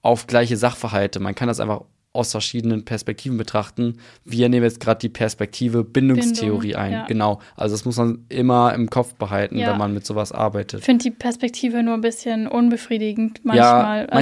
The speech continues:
Speaker 2: Also
Speaker 1: manchmal finde ich, es gibt hilfreichere Perspektiven
Speaker 2: Ja.
Speaker 1: für, für manche Sachen. Genau, aber das habe ich dazu gefunden. Der nächste Bindungstyp wäre unsicher ambivalent.
Speaker 2: Ich, ich leit's mir aus dem Wort ab, okay?
Speaker 1: Ja.
Speaker 2: Ja, wir machen einen Quiz daraus. Ich würde sagen,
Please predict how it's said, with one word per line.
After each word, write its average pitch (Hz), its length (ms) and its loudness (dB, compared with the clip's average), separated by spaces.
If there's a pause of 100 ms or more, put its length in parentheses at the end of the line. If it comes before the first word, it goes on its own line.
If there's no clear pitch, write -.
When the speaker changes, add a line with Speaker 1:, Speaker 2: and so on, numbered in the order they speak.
(140)
Speaker 2:
Also 143 80 4
Speaker 1:
manchmal 165 220 6
finde 170 180 0
ich, 156 100 -2
es 147 120 -4
gibt 131 160 -4
hilfreichere 110 600 0
Perspektiven 104 760 -6
Speaker 2:
Ja. - 80 -8
Speaker 1:
für, 101 300 -4
für 107 120 -14
manche 104 240 -6
Sachen. 101 260 -8
Genau, 107 200 2
aber 104 420 2
das - 480 -6
habe 113 180 -6
ich 110 60 -8
dazu 113 260 -8
gefunden. 143 640 -4 (760)
Der 113 60 2
nächste 120 240 0
Bindungstyp 113 540 -4
wäre 104 260 0
unsicher 110 440 -4
ambivalent. 104 720 -4 (420)
Speaker 2:
Ich, - 180 -6
ich 269 180 2
leit's 294 200 0
mir 277 100 4
aus 269 80 0
dem 240 120 0
Wort 226 180 -2
ab, 220 140 -6
okay? 285 360 -2 (260)
Speaker 1:
Ja. 214 260 0
Speaker 2:
Ja, 254 200 2 (120)
wir 254 80 0
machen 254 220 4
einen 240 80 -2
Quiz 262 180 -6
daraus. - 240 -6 (260)
Ich - 80 -18
würde 269 160 2
sagen, 277 340 4